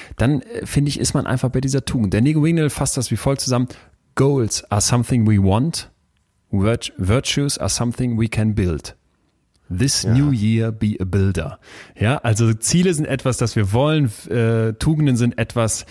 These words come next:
Speaker 1: das wir aufbauen. Dieses Jahr sei ein Aufbauer. Und, äh, darin habe ich mich einfach total wiedergefunden. Wollte ich mit euch
Speaker 2: Ja, und
Speaker 1: teilen.
Speaker 2: das, äh, das ist so ein schöner Ansatz, der gefällt mir auch total gut. Deswegen war es mir so wichtig,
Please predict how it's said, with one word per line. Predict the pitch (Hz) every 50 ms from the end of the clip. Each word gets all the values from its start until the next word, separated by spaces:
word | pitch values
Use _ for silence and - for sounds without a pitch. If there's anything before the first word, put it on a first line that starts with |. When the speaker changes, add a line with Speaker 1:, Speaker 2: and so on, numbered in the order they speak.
| - - -
Speaker 1:
das | - 101 -
wir | 131 - -
aufbauen. | - 104 98 - - - 85 85 90 92
Dieses | 92 113 123 131 139 120 - -
Jahr | 120 110 113
sei | 113 110 110 113 90
ein | 98 104
Aufbauer. | - 87 101 98 - 85 80 76 76 - - - - - -
Und, | - - 117 110 - - - _ _ _ _ - - _
äh, | - - - 147
darin | - 143 151 165 156
habe | 156
ich | 147 135
mich | 143 139
einfach | - 131 - 143
total | - - - - 123 120 113
wiedergefunden. | 110 101 92 95 - - 78 73 - - - - _ _ -
Wollte | 123 117 123 113
ich |
mit | 117 120
euch | - -
Speaker 2:
Ja, | 202 214
und | 160 117
Speaker 1:
teilen. |
Speaker 2:
das, | 127 131 - -
äh, | 135 131 131 123 - 120 113 113
das | - 139 143 - -
ist | 98 98
so | 131 190 -
ein | - 175 170
schöner | - - 170 170 160 139 -
Ansatz, | 170 151 101 92 95 -
der | - 117
gefällt | 110 117 - 160 165 175
mir | 165 107
auch | 120 107
total | - 110 101 - 131 131 135
gut. | 127 113 87 73 -
Deswegen | 107 107 - 143 135 127 120
war | 107 123
es | 123
mir | - 131
so | 113 113 113 110
wichtig, | 143 147 - 120 110 -